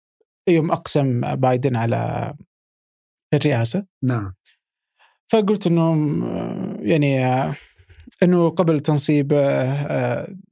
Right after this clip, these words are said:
Speaker 1: ذهب بايدن مع بعض الرؤساء السابقين للصلاة في الكنيسة، ثم أقسم على نسخة قديمة للإنجيل عمرها مية وسبعة وعشرين سنة،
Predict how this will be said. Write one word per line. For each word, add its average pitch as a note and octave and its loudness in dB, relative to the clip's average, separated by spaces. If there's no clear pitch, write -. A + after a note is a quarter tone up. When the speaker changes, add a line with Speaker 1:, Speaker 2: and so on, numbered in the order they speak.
Speaker 1:
ذهب D#3+ 2
بايدن C#3+ 2
مع C#3+ 2
بعض C3+ 2
الرؤساء C3 -2
السابقين C3+ 0
للصلاة C3 0
في A#2+ -2
الكنيسة، E3 0
ثم C3+ 0
أقسم C3+ -6
على C3 -2
نسخة C3+ -4
قديمة C3 0
للإنجيل C3 0
عمرها C3 -2
مية C3 -2
وسبعة C3 -4
وعشرين C3 -2
سنة، F#3+ 2